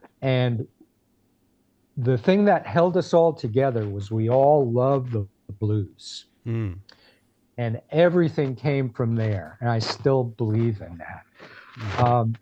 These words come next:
Speaker 1: your dad and I were very close. And along with Charlie, everybody in the band was close.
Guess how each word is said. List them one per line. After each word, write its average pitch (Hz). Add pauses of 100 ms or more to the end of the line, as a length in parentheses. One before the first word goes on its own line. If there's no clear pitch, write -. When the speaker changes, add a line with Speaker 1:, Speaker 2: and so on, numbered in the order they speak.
(440)
Speaker 1:
your 127
dad 156
and 151
I 151
were 131
very 127
close. - (640)
And 117
along 131
with 123
Charlie, 123
everybody 185
in 151
the 151
band 139
was 120
close. 147